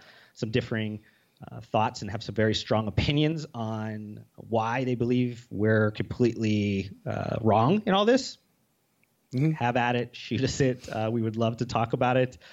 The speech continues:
Speaker 1: Uh, but like you said, don't, don't just start throwing some,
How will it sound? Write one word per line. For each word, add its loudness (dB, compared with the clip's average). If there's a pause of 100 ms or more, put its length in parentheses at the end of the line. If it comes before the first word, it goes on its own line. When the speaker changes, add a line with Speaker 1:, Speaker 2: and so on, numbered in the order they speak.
(140)
Speaker 1:
Uh, 0
but -2
like -4
you -4
said, -2
don't, 2 (400)
don't -2
just -4
start -2
throwing 2
some, -6